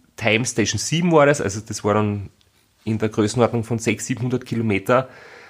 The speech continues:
der Rennstrecke sind wir da jeden Tag hundert Kilometer ungefähr gefahren, haben uns die Strecken angeschaut, haben in, haben in einem Motel übernachtet und sind am nächsten Tag weitergefahren. Das war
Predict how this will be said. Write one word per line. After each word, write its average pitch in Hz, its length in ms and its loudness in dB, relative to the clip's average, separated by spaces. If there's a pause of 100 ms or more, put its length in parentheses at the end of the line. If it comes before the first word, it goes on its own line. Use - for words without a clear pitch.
(400)
der 120 120 0
Rennstrecke 143 520 2
sind 127 180 2
wir 123 100 4
da 123 80 -2
jeden 117 340 2
Tag 120 300 4 (460)
hundert 117 300 0
Kilometer 104 380 0
ungefähr 101 300 -4
gefahren, 151 520 2 (140)
haben 113 200 0
uns 107 120 -2
die 113 80 0
Strecken - 380 2
angeschaut, 120 420 4
haben 117 100 0
in, 110 260 -2
haben 110 160 0
in 107 80 2
einem 101 280 2
Motel 104 420 0
übernachtet 101 500 0
und 107 120 -2
sind 107 100 -4
am 104 100 2
nächsten 90 300 0
Tag 104 160 -4
weitergefahren. - 480 2
Das 92 160 -6
war 95 200 6